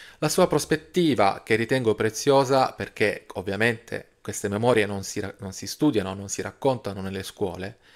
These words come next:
è capace di dimostrare che quella generazione era fatta da uomini come noi, italiani, con tante idee diverse e provenienze e dialetti diversi, ma comunque accomunati da un senso della patria e del dovere,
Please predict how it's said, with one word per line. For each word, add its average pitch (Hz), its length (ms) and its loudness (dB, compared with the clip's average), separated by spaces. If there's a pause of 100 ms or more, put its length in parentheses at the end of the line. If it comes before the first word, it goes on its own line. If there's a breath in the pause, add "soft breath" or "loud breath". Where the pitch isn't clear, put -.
(340 loud breath)
è 151 140 -2
capace 147 480 2
di 123 80 -2
dimostrare 107 840 0
che 107 220 0
quella 135 280 0
generazione 107 1040 -2
era 120 180 0
fatta 123 360 -2
da 117 100 -2
uomini 123 460 0
come 98 260 -6
noi, 107 360 -2 (440 loud breath)
italiani, 107 640 0 (420 loud breath)
con 165 80 0
tante 143 300 2
idee 104 260 0
diverse 113 760 2
e - 100 -10
provenienze 113 880 -2
e 131 100 0
dialetti 123 480 2
diversi, 98 800 -10
ma 135 240 -6
comunque 127 480 -4
accomunati 107 680 -2
da 110 120 -2
un 110 100 -6
senso 101 380 -4
della 107 220 0
patria 98 640 -6
e 95 160 -10
del 92 200 -6
dovere, 95 560 -4